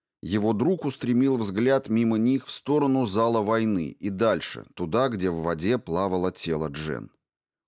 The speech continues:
Кол вспомнил их беззаботное лето, что они провели за конструированием роботов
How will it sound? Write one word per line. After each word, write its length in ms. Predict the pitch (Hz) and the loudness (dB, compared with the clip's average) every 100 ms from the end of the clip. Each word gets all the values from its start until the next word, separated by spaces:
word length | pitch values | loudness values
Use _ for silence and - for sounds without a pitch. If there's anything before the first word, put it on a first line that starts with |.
| _ | _
Кол 220 | 143 180 | 2 4
вспомнил 640 | 170 - - 151 156 151 147 | 2 -4 -2 2 4 2 2
их 320 | - 131 123 | 0 0 0
беззаботное 840 | 104 117 104 113 110 127 120 120 | 0 0 0 0 2 0 0 0
лето, 420 | 113 117 120 - | 2 2 2 0
что 280 | 92 - 104 | -4 -2 0
они 180 | 104 107 | 2 0
провели 420 | 98 98 98 107 | 0 0 2 2
за 140 | 98 101 | 2 0
конструированием 1000 | 95 95 - 98 107 101 92 90 90 | -2 -4 -2 0 2 2 2 2 2
роботов 540 | 85 104 127 113 107 | 2 2 2 0 -2